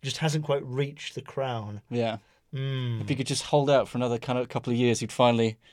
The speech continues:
Speaker 2: be able to get that fringe he's always dreamed of.
Speaker 1: Yeah, that's right, yeah. Maybe that's what Donald Trump was doing, whoever that guy was.
Speaker 2: Yeah. He's dead now.
Speaker 1: Yes, or president, whatever.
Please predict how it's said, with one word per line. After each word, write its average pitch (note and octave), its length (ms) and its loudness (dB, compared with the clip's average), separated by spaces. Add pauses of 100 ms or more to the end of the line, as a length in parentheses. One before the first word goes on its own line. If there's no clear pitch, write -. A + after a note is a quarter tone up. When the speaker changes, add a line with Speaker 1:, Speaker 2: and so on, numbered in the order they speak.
(200)
Speaker 2:
be B2+ 80 6
able A#2+ 80 10
to A#2 80 -4
get B2 100 2
that A#2+ 140 2
fringe A2+ 300 0
he's A2 140 -4
always A2+ 200 0
dreamed A2 260 -2
of. A2 220 -4 (260)
Speaker 1:
Yeah, D#3 500 6
that's C3+ 280 -4
right, D3 240 4
yeah. C3+ 240 0 (380)
Maybe E3+ 180 6
that's D3+ 260 2
what C#3 160 -2 (300)
Donald C3+ 260 -2
Trump D3+ 220 -2
was B2+ 120 -6
doing, A2 420 -4
whoever A#2+ 260 -2
that B2+ 200 0
guy G#2+ 140 -4
was. G#2+ 260 -6
Speaker 2:
Yeah. A2+ 280 4 (800)
He's A2+ 160 0
dead C#3+ 180 6
now. G#2 240 -8 (400)
Speaker 1:
Yes, D3+ 540 4 (180)
or E3 140 8
president, A2+ 540 -4
whatever. G#2+ 400 -6